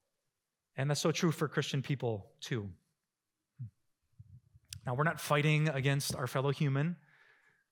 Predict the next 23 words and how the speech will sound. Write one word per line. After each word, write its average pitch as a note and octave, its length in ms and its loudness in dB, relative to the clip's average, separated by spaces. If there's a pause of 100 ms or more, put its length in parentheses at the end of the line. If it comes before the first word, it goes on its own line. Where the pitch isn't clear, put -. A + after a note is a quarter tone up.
(680)
The C#3 60 -10
Bible D3 200 2
says D3 220 2
that D3 100 4
our D3+ 120 4
fight D#3+ 500 2
is D3+ 120 0
not E3 200 4
against C#3+ 320 -2
flesh - 500 -2 (120)
and B2 100 -4
blood. A#2 380 -2 (1800)
Like C3+ 120 -6
the D3+ 80 0
Jews C#3 260 2
in C#3+ 80 2
Esther's C#3 280 0
day, C3 140 4
we're C#3+ 100 2
not D#3+ 140 2
picking E3 220 0
up - 120 0
swords. D#3+ 760 4